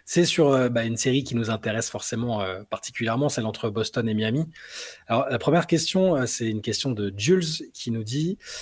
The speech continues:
alors, « Une fois de plus, bravo pour cette constance dans l'effort, vous êtes les Iron Man du podcast de la balle orange. C'est impressionnant, il faut le dire, car même si c'est une passion et votre job, c'est toujours une performance de couvrir autant, tout, autant tout en apportant de la valeur.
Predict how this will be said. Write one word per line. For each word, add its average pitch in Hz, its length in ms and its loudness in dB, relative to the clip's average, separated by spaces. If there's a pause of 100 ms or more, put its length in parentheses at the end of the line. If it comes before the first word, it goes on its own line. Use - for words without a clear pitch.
(340)
alors, « 101 200 -2
Une 175 100 6
fois 190 120 4
de - 40 -8
plus, 180 160 2
bravo 143 300 6
pour 143 140 2
cette - 140 -2
constance 147 380 4
dans 123 100 2
l'effort, 131 300 2
vous 117 160 0
êtes 110 120 -4
les 107 200 0
Iron 117 200 0
Man 117 200 2
du 101 140 -8
podcast 113 460 -2
de 98 100 -4
la 90 80 0
balle 110 200 0
orange. 123 400 0
C'est 127 200 -2
impressionnant, 123 480 2
il 113 100 2
faut 110 120 -6
le 101 80 -4
dire, 156 260 2 (320)
car 107 140 -2
même 160 140 4
si - 120 0
c'est - 220 0
une 120 80 0
passion 139 260 2
et 120 40 0
votre 113 260 -4
job, 135 180 -2
c'est - 100 -10
toujours 120 260 0
une 101 80 -2
performance 117 460 -2
de 107 60 -4
couvrir 131 300 2
autant, 127 240 0
tout, - 200 -10
autant 151 320 2
tout 127 200 -6
en 117 80 0
apportant 120 340 -2
de 131 80 2
la 113 120 0
valeur. 107 240 -2